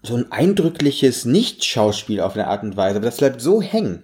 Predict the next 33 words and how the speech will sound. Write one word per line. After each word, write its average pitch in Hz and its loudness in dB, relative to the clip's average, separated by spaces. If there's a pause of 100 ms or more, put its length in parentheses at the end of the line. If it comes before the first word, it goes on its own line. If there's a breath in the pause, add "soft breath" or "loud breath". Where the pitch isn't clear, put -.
Also 131 -6
der 131 4
Horror 190 4
entsteht 113 -2
genau 139 2
daraus, 131 4
dass 113 2
es - -8
eben 120 -4
nicht 180 0
zusammenpasst. 131 -6
Und 127 -2
hier 165 2
hat 143 0
es 139 2
einfach 127 2
funktioniert, 123 -2
weil 110 2
hier 120 2
viele 147 -2
Zahnräder 127 2
ineinander 113 0
greifen. 92 -4
Und 104 -2
das 120 2
liegt 151 -4
aber 139 4
auch 139 4
zum 131 -4
anderen, 139 0
dass 123 0
Herc 123 2
Harvey 120 0